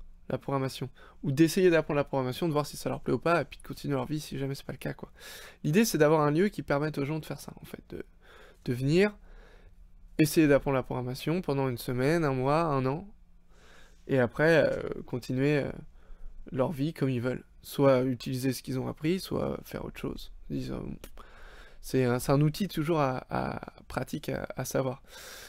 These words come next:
Et du coup, euh, j'ai envie de passer un peu ma, ma passion pour le truc, quoi. De, d'essayer de,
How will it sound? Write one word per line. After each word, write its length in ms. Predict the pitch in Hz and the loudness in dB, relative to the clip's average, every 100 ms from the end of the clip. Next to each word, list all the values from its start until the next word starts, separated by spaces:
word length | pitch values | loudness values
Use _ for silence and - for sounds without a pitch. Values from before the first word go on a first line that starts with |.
| - - | -20 -4
Et 100 | 139 | 0
du 180 | 135 143 | 2 0
coup, 440 | - 220 262 - - _ _ - - - - - - - - - - | 4 6 6 4 -2 _ _ -20 -20 -20 -20 -20 -18 -18 -18 -20 -6
euh, 200 | 104 95 | 0 0
j'ai 120 | 139 147 | 2 2
envie 220 | 143 208 | 2 4
de 100 | 165 | 4
passer 320 | - 147 - | 6 4 4
un 100 | 185 | 2
peu 140 | 175 | 2
ma, 520 | 185 147 127 127 - - - - - - - - | 4 6 4 0 -6 -10 -16 -20 -20 -20 -18 -2
ma 140 | 123 | 2
passion 360 | - 147 - 196 | 4 4 2 -2
pour 140 | - | 0
le 80 | 170 | 0
truc, 220 | - 226 | 0 -4
quoi. 280 | - - - - | -2 -4 -4 -8
De, 580 | 143 135 127 123 131 123 139 - - - - - - - - - | -6 -2 -2 -2 -4 -6 -10 -16 -14 -14 -14 -14 -14 -12 -14 -10
d'essayer 500 | 156 127 - 131 147 | -4 -2 0 2 4
de, 600 | 139 131 127 127 131 - | 2 0 0 -2 -2 -4